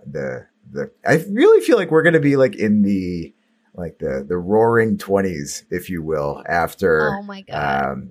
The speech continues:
Speaker 1: <laughs> after, like, the vaccines hit everybody's arm and we're in summer. Like, I'm excited for that. Currently still feels like a slog.
Speaker 2: It does.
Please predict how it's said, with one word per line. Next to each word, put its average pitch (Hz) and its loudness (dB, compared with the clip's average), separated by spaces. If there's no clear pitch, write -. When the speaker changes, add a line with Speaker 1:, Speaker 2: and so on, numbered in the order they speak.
Speaker 1:
<laughs> 202 2
after, 131 -4
like, 120 -2
the 110 -12
vaccines 113 -2
hit 120 4
everybody's 104 -2
arm 120 0
and 87 -4
we're 98 0
in 95 -4
summer. 143 2
Like, 110 -4
I'm 285 0
excited 143 -2
for 147 -10
that. 143 0
Currently 180 0
still - 2
feels 262 -2
like 269 -2
a 285 -4
slog. 117 2
Speaker 2:
It 220 -12
does. - -18